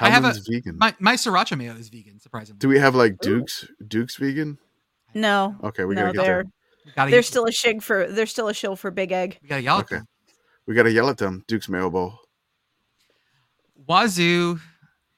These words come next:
Speaker 1: twenty-seven, Arizona State thirty-eight. Touchdown Fullcast said it the best la-, best last night. "Things in Arizona don't count." Like, we just ignore this game.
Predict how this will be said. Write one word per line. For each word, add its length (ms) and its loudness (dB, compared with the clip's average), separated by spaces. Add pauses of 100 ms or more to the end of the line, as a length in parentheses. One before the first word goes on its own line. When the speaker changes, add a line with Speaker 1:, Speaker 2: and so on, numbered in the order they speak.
Speaker 1:
twenty-seven, 720 0
Arizona 420 2
State 380 -4
thirty-eight. 760 -6 (600)
Touchdown 240 0
Fullcast 580 -4
said 180 -6
it 80 -8
the 60 -20
best 240 -6
la-, 140 -8 (100)
best 420 -10
last 220 -6
night. 240 -2
"Things 220 2
in 60 0
Arizona 720 0
don't 260 -6
count." 540 -6 (720)
Like, 140 -6
we 60 0
just 200 -2
ignore 220 0
this 140 0
game. 400 -4